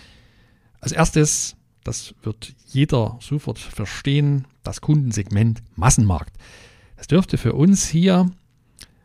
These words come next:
als Selbstständige, als mittelständige Unternehmerinnen und Unternehmer kaum relevant sein.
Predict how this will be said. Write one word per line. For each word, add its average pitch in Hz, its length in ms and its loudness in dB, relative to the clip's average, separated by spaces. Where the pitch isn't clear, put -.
als - 240 -6
Selbstständige, 143 680 2
als 101 580 -2
mittelständige 143 600 0
Unternehmerinnen 117 640 0
und 117 80 -6
Unternehmer 101 500 -2
kaum 208 320 6
relevant 104 500 2
sein. 151 420 -2